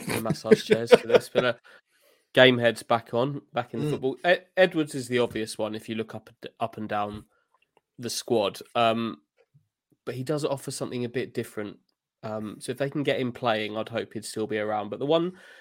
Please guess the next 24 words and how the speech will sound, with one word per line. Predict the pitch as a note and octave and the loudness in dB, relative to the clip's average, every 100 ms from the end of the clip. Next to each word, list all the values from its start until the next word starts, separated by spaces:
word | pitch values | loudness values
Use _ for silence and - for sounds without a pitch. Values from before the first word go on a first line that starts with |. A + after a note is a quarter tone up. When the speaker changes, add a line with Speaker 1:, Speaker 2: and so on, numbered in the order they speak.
| _ | _
Speaker 1:
the | D#3 | 0
one | F3+ F#3+ | 4 6
I | D#3 | 6
would | B2 A#2 | 6 2
put | - - | -2 -6
forward, | - F#2 F2 F#2 - - _ _ _ _ _ _ | -6 -4 -2 -4 -6 -18 _ _ _ _ _ _
um, | A#2+ A2 A2 A2 - _ _ _ _ _ - - - _ _ _ _ _ _ _ _ _ _ _ _ _ _ _ _ _ | 0 2 2 -2 -6 _ _ _ _ _ -20 -20 -20 _ _ _ _ _ _ _ _ _ _ _ _ _ _ _ _ _
if | E3+ F3+ F3+ - - _ _ _ _ _ | 0 0 0 -10 -18 _ _ _ _ _
there's | D#3 C#3 | 4 4
a | C#3 | 0
scenario | - B2+ B2 A2 G2+ F#2+ | 0 4 6 4 2 0
where | A2 | 0
Ipswich | F2 - A2+ - | -2 -4 -8 -6
are | G#2+ | -8
talking | - G#2+ A2 | -4 -4 -4
about | G#2 G#2+ | -6 -2
going | A2+ G#2 G#2 | 0 0 -2
out | G#2 | -4
and | A2 A2 _ | -6 -10 _
buying | A2 G#2 G2 G2 | 0 2 0 -2
another | G#2+ G#2+ G2+ | -2 0 0
striker | G#2 - A#2 G#2 - G2 | -4 0 2 0 -4 -8
in | F#2+ | -6
January, | G2+ G#2 F#2+ D#2+ D2 A2 | -4 -4 -4 -4 -2 -4